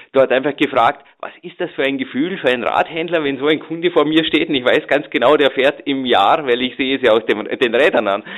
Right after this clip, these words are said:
der fährt im Ra-, im Jahr gleich viel Kilometer, wie, wie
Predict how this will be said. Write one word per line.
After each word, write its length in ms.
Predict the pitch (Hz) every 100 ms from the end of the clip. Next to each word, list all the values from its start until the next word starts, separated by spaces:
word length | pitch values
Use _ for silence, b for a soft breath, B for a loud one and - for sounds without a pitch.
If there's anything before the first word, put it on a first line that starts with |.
| B -
der 100 | 123
fährt 280 | 131 135
im 100 | 135
Ra-, 260 | 117 117 104
im 300 | 131 123 127
Jahr 240 | 123 110
gleich 240 | 139 127 135
viel 140 | 139
Kilometer, 540 | - 151 143 135 139 123
wie, 100 | 127 - -
wie 480 | 120 123 131 139